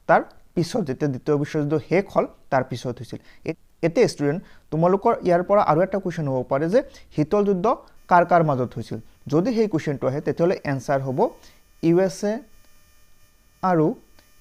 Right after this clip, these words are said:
ইউ এছ এছ আৰৰ মাজত, তাৰমানে আমেৰিকা যুক্তৰাষ্ট্ৰ আৰু ছোভিয়েট ইউনিয়নৰ মাজত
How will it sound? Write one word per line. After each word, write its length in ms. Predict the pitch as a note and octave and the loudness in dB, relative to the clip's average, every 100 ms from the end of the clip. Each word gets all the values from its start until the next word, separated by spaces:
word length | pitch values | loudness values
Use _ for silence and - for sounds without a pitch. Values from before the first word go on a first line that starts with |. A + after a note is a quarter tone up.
| - | -6
ইউ 240 | D#3+ F3 B3+ - _ - | 0 0 0 -8 _ -4
এছ 240 | C#3 C#3 - - - - - | -2 -4 -8 -20 -20 -20 -4
এছ 200 | D3+ A3+ - _ _ _ - | -2 -2 -6 _ _ _ -4
আৰৰ 260 | D#3+ C#3+ C3 | 2 4 4
মাজত, 300 | A#2 G#2+ G#2+ _ | 0 -4 -10 _
তাৰমানে 320 | C3 C#3 F#3 - - - | -4 -2 -2 -4 -12 -10
আমেৰিকা 460 | - C3+ D#3 F3+ G3 | -2 2 2 4 4
যুক্তৰাষ্ট্ৰ 560 | D#3 - C#3 C3+ - F3+ | 4 -2 0 0 2 2
আৰু 200 | F#3+ G4 - - - | 2 0 -8 -18 -2
ছোভিয়েট 400 | C#3 B2 G#3 - - _ - - | 0 6 6 4 -4 _ -6 2
ইউনিয়নৰ 440 | F#3 E3 C#3+ C3 | 4 6 4 2
মাজত 300 | A#2 A2 | 0 -2